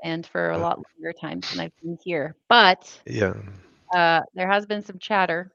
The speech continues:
Speaker 1: if you will, about all this squirrel-related
Speaker 2: Ah.
Speaker 1: stuff this summer. Do you have a fix?
Speaker 2: Yeah.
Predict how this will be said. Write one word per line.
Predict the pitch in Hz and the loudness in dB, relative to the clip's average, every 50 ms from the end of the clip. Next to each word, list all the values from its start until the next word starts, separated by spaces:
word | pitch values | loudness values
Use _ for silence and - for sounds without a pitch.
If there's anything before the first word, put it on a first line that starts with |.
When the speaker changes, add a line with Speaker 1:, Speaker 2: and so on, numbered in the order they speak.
| _ _ | _ _
Speaker 1:
if | - 175 - - | -16 -16 -14 -14
you | 175 170 | -12 -6
will, | 170 165 160 160 170 180 180 _ _ - | -4 -2 -2 -2 -4 -6 -8 _ _ -6
about | 180 185 185 180 185 | 0 2 2 4 4
all | 196 196 | 2 2
this | 190 202 190 | 0 -4 -8
squirrel-related | - - _ - 202 202 208 202 190 180 180 185 190 190 - 107 110 117 | -10 -16 _ -2 0 0 0 0 0 -2 -2 -2 -2 6 8 10 10 10
Speaker 2:
Ah. | 123 113 90 87 - _ _ _ _ _ | 10 8 4 0 -8 _ _ _ _ _
Speaker 1:
stuff | - 208 - - - | -2 -2 -2 -2 -8
this | - 190 - _ _ | -10 -10 -10 _ _
summer. | 175 180 165 143 117 - - | -4 -4 -2 -4 -4 -6 -10
Do | - - 175 180 | -16 -16 -8 -6
you | 208 | -4
have | 220 | -4
a | 233 233 | -2 4
fix? | - 123 120 107 | 6 8 8 8
Speaker 2:
Yeah. | 95 92 92 | 6 4 -2